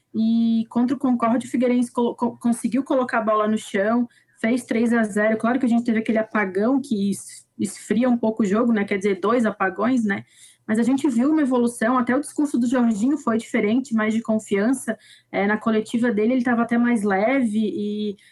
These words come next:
claro que um resultado de três a zero ajuda, né? Mas eu acho que ele também viu, é,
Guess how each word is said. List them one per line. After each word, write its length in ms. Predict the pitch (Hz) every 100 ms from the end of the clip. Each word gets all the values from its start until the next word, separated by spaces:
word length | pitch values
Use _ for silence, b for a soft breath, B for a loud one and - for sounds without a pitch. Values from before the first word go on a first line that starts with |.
| _
claro 200 | 233 254
que 80 | 240
um 40 |
resultado 380 | 208 208 214 220
de 140 | 208
três 260 | 196 214 254
a 100 | 247
zero 260 | 214 208 226
ajuda, 500 | 226 190 254 330 262
né? 220 | 208 220 b b b _
Mas 260 | - 202 202
eu 80 |
acho 300 | 208 226 -
que 180 | 254 254
ele 160 | 247 339
também 320 | 339 254 262
viu, 420 | 226 226 269 -
é, 720 | 233 208 208 202 202 196 190